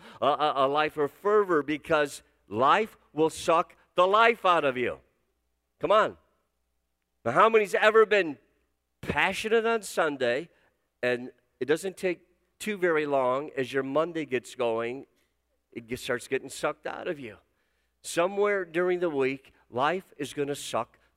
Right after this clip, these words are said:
the life out of you, and we're gonna need some passion. It's not automatic. It's a choice that we make. Passion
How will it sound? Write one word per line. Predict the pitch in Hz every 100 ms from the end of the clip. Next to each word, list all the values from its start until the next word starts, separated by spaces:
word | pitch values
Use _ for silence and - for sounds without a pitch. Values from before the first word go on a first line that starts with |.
| -
the | 165
life | 160 202 190 135
out | 107
of | 98 85
you, | 87 104 127 _ -
and | 131 131
we're | 143
gonna | 185 180 151
need | 127 131 131 _ _
some | - 139 127
passion. | - 196 208 202 - 143 95 - _ _ _ _ _ -
It's | 160
not | 196 226 233
automatic. | 220 240 202 147 147 170 170
It's | 165
a |
choice | 160 - 208 196 185 -
that | 160 135
we | 135
make. | 120 104 - -
Passion | 175 190 196 - 180